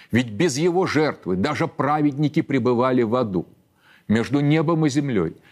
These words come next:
между человечеством и раем пролегала непреодолимая бездна,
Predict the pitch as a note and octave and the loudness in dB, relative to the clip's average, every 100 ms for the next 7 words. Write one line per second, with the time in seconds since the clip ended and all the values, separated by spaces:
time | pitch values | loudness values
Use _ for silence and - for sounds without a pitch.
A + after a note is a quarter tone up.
0 | - B2 B2+ F3 - F3 E3 F3 F3+ - | -2 0 0 -2 0 0 2 0 -2 -4
1 | E3+ E3+ - D3+ D3+ E3+ D#3+ C#3+ - D3 | -4 -4 -2 -2 0 0 0 0 0 0
2 | D3 C3 E3 D#3+ D3+ D3 F#3+ F3+ E3 E3 | 2 2 0 2 2 4 2 0 0 0
3 | D3 D#3+ E3+ D#3+ E3 A#2+ G2 B2+ F2 E2 | 2 2 2 2 2 0 0 0 -2 -2
4 | F#2+ | -2